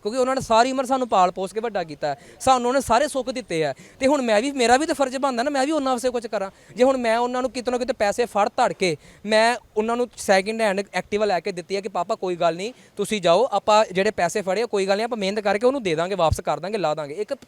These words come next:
ਇੱਕ ਪੁੱਤਰ ਦੇ ਵੱਧ ਤੋਂ ਵੱਧ ਚਾਹੁੰਦਾ ਹੈ ਕਿ ਉਹਦਾ ਪਿਓ ਸੁੱਖ ਸਹੂਲਤ ਵਿੱਚ ਰਵੇ। ਪਰ ਜਿੱਥੇ ਇਹ ਚੋਰੀਆਂ ਹੋ ਰਹੀਆਂ ਨੇ, ਹੁਣ ਮੰਨ ਲਓ, ਚਲੋ, ਮੈਂ ਤਾਂ ਕਿਸੇ ਨੂੰ ਫੜ ਧੜ ਕੇ ਲੈ ਹੀ ਦਿੱਤੇ,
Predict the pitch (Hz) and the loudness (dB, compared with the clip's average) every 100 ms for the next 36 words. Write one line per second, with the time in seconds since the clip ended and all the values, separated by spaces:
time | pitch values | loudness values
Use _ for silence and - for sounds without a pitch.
0 | - 226 330 - 220 277 294 254 233 302 | -2 0 0 -4 -4 -2 2 4 2 0
1 | 285 269 247 220 240 294 240 - 254 240 | -4 -4 -4 0 0 -2 -8 -6 0 0
2 | 254 262 247 262 240 269 254 247 185 208 | 0 -2 -6 -2 -2 -2 -4 -4 -4 -6
3 | 175 147 139 - - - 294 226 262 311 | -6 -8 -8 -12 -20 -2 -2 0 -4 -2
4 | 277 247 294 269 254 262 277 233 208 220 | 0 0 0 -4 -4 -2 0 0 -2 -2
5 | 262 254 220 240 262 269 240 208 240 254 | -4 -2 -2 -2 -2 -2 -2 -2 -4 -4
6 | 240 262 240 220 240 240 208 196 175 185 | -6 -4 -4 -4 -2 -4 -2 -4 -4 -6
7 | 165 | -6